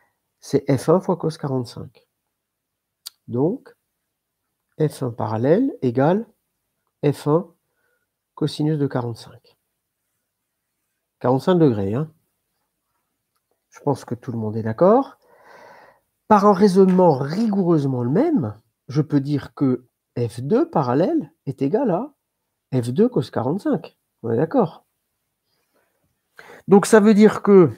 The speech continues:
globalement, les deux chevaux tirent combien ? Ben, tirent F un plus F deux. Donc, les deux chevaux tirent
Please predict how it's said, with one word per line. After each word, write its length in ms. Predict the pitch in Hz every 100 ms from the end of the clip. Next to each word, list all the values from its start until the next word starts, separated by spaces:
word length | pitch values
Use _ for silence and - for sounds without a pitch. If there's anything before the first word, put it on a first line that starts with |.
| - _ -
globalement, 680 | 143 190 208 196 190 180
les 140 | 160 127
deux 180 | 131
chevaux 560 | 123 - 170 233 311 - _ _ _ _ _ -
tirent 240 | 202 -
combien ? 460 | 185 180 160 135 - _ _ _
Ben, 160 | 127 127
tirent 280 | - 233 - 151
F 140 | -
un 220 | 185 233 - _ _ _ _ _ _
plus 280 | - 285 277
F 100 | 220
deux. 280 | 160 170 - _ _ _ _ _ _ _ _
Donc, 320 | 135 127 117 _ _ _ _ _ _ _ _ _ _ -
les 200 | 131 123
deux 220 | 117 120
chevaux 640 | - 117 123 196 302 _ _ _ _ _ _ _ _ _ _ _ _
tirent 440 | 151 185 285 -